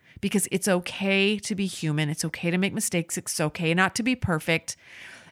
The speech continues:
I don't have to be a perfect mother. I can be a fifty-fifty mom. That's normal. That's good. That's healthy.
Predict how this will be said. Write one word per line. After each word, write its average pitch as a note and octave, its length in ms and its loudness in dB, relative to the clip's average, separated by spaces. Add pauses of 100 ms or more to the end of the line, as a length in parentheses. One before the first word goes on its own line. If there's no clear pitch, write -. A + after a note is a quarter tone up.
(120)
I G#3+ 480 6
don't A3+ 260 2
have F#3+ 300 2
to G3+ 80 -2
be E3+ 500 0 (320)
a F#3+ 80 4
perfect F#3 560 -2
mother. F3+ 560 4 (160)
I F3 80 6
can F#3 180 2
be F3 160 0
a F3 40 0
fifty-fifty E3+ 720 -4
mom. C3 440 -6 (1000)
That's A3 320 2
normal. G3+ 520 4 (260)
That's A3+ 280 2
good. - 360 0 (260)
That's A#3 240 2
healthy. - 440 -2